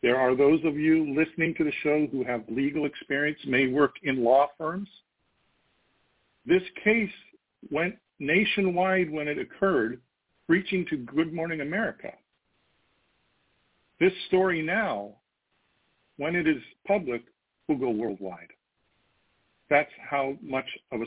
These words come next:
story this is. Um, Charles was asking, uh, what from last week can we present to you folks?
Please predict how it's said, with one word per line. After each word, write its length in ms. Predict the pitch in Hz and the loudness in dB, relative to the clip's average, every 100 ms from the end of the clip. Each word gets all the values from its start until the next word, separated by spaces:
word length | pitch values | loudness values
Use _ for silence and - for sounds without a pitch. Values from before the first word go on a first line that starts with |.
| - | -6
story 380 | - 123 123 110 | 0 2 2 0
this 140 | 95 - | -4 -8
is. 200 | 110 95 - _ _ _ _ _ _ _ _ _ _ _ - | -8 -8 -10 _ _ _ _ _ _ _ _ _ _ _ -16
Um, 360 | 98 92 95 - _ _ _ _ - - | -14 -14 -16 -20 _ _ _ _ -6 2
Charles 300 | 143 147 127 | 4 4 2
was 140 | 131 | -2
asking, 640 | 131 135 131 143 127 127 123 _ _ _ _ _ 110 | 0 -2 -2 -6 -8 -8 -12 _ _ _ _ _ -20
uh, 80 | - - | -18 -4
what 260 | 123 147 - - _ | 0 0 -2 -20 _
from 160 | 135 131 | -8 -4
last 360 | 131 135 - | -2 -2 -4
week 220 | 131 127 | -6 -6
can 180 | - 123 | -8 -6
we 120 | 113 | -6
present 420 | 120 120 110 127 127 | -4 -6 -2 -4 -4
to 60 | 120 | -6
you 220 | 120 151 - | -4 -4 -4
folks? 280 | 101 98 | -6 -6